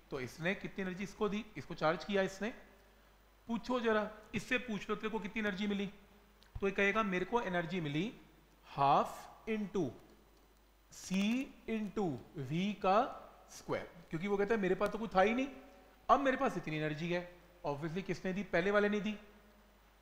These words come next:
divided by total energy। Total energy थी किसके पास? इसी के पास तो थी। कितनी? Half into two into V by five, V का square,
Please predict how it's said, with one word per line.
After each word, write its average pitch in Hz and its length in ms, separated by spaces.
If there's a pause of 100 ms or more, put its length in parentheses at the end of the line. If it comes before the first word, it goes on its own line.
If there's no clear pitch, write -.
(300)
divided 190 500
by 269 160 (180)
total 165 340
energy। 165 320 (800)
Total 185 320
energy 233 260
थी 220 220
किसके 233 260
पास? 240 360
इसी 196 200
के 220 80
पास 220 180
तो 226 140
थी। 233 220
कितनी? 226 580 (160)
Half 160 320 (540)
into 233 340 (320)
two 247 340
into 214 480
V 185 200
by 202 180
five, 170 320 (180)
V 190 200 (160)
का 233 380 (560)
square, - 320